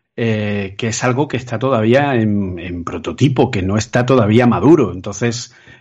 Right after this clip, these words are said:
eh, Apple normalmente no saca nada que, que no esté lo suficientemente maduro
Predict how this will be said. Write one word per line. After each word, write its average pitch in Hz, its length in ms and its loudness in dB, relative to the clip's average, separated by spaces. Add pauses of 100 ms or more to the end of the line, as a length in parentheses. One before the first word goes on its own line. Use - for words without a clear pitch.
eh, 101 1040 -2
Apple 131 560 0
normalmente 120 840 2
no 127 180 6
saca 127 320 0
nada 135 560 0
que, 95 720 -6
que 87 460 -8
no 92 160 -2
esté 110 240 4
lo 110 80 4
suficientemente 117 920 6
maduro 113 420 4